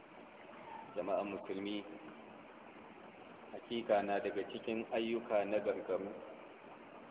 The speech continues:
da ake fatan mu yi a wannan wata, kuma a goman farko na wannan wata, ibadar layya. Idan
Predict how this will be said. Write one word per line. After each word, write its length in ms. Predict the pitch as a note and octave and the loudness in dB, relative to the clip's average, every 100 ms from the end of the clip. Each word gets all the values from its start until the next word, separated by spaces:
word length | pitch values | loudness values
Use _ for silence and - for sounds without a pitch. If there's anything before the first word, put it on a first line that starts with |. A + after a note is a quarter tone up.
| - - - - - | -14 -16 -16 -10 0
da 80 | - | 4
ake 280 | A2 - G2 | 4 4 2
fatan 480 | - A2 G#2+ A#2 A2 | 10 10 10 6 4
mu 60 | G2+ | 4
yi 140 | G2+ A2+ | 4 6
a 160 | G2+ | 6
wannan 400 | G2+ G#2 G#2 G2 | 6 4 2 2
wata, 300 | G2+ G#2+ G#2 F#2+ - - - - - - - - - - | 2 6 4 4 -2 -8 -10 -12 -14 -14 -14 -14 -14 -4
kuma 240 | A2 A2+ | 2 6
a 140 | G2+ G2+ | 6 6
goman 460 | G#2+ A2 A2 G2 - | 8 8 8 2 4
farko 420 | G#2+ G#2+ - A2 | 4 4 4 4
na 120 | A2 G#2+ | 6 6
wannan 360 | A2 G#2+ G2 | 6 4 2
wata, 520 | G2+ G#2 A2 G2 F#2+ F#2+ G2+ - - - - - - - - | 2 4 6 6 6 2 -4 -8 -12 -12 -14 -14 -16 -16 -8
ibadar 480 | - G#2 A2+ A2 G2+ | -2 6 8 8 4
layya. 400 | F#2 F2 F2 E2 - - - - - - - - - - - - - - - - - - - - - F#2+ | 2 0 2 -2 -2 -10 -12 -14 -14 -14 -16 -16 -16 -16 -16 -16 -16 -16 -16 -16 -16 -14 -14 -14 -8 -4
Idan 380 | F#2+ A#2+ B2 | 2 2 2